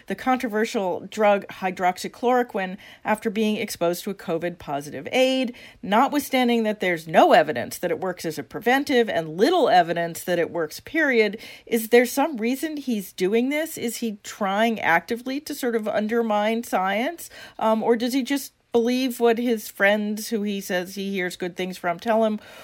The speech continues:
Or, I think probably most likely, is he trying to divert attention from everything else?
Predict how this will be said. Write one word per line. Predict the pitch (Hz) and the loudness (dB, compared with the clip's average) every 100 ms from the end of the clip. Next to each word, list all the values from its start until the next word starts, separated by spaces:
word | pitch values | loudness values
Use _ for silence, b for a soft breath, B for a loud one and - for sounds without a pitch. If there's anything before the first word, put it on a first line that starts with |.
| B - | B -2
Or, | 285 302 269 254 269 - | 4 8 10 8 6 -2
I | 208 | -2
think | 220 202 | -2 0
probably | 220 208 | 2 4
most | 208 208 | 2 2
likely, | 240 233 233 | 2 4 4
is | 226 | 2
he | 233 | 0
trying | 214 262 262 254 | -2 2 2 2
to | 240 | 0
divert | 226 208 208 | 0 4 2
attention | 208 247 190 190 | 2 0 0 -4
from | 175 180 | -8 0
everything | 175 165 165 160 143 | 0 0 -6 -6 -2
else? | 156 123 - - - | 0 -2 -4 -12 -12